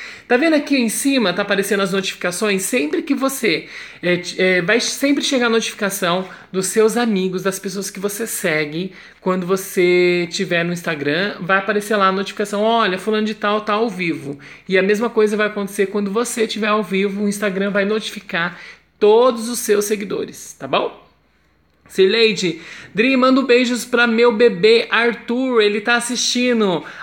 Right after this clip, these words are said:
Arthur, beijos, bebê da Cirleide Matildes, aí em Arapiraca, que legal, ê! Ai, gente, deixa eu ver, boa noite, Magda,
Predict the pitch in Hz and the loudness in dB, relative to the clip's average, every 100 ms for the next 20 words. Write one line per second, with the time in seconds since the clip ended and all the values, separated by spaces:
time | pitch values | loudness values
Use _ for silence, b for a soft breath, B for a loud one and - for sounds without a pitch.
0 | B - 247 285 285 285 - 254 302 311 | B 0 2 2 0 -4 -2 2 4 6
1 | 311 294 240 190 175 247 285 269 254 214 | 6 6 6 4 2 4 4 4 2 2
2 | 233 220 190 226 214 240 240 233 247 240 | 6 6 4 2 4 2 2 0 2 4
3 | 233 254 240 240 240 - 208 269 302 285 | 4 2 4 2 2 -2 0 2 4 2
4 | 226 214 233 240 240 233 240 240 240 202 | 2 0 2 2 2 2 2 0 0 2
5 | 240 254 233 - 233 208 196 - 247 262 | 2 2 0 -2 0 2 0 -2 0 0
6 | 196 165 208 277 262 233 208 190 180 165 | -2 -2 0 2 2 4 4 4 2 0
7 | 156 196 220 233 226 370 - 247 180 175 | 0 0 2 2 2 0 0 0 -2 -8
8 | B B B B B B B B _ _ | B B B B B B B B _ _
9 | _ - - - 214 226 220 202 180 185 | _ -20 -12 -2 2 4 4 2 0 0
10 | 170 165 165 170 180 185 175 156 156 220 | 0 -2 -2 -4 -2 -2 -2 -2 2 4
11 | 233 214 247 240 233 - 220 214 208 185 | 4 4 6 4 2 0 2 4 2 0
12 | 190 180 175 | 0 0 0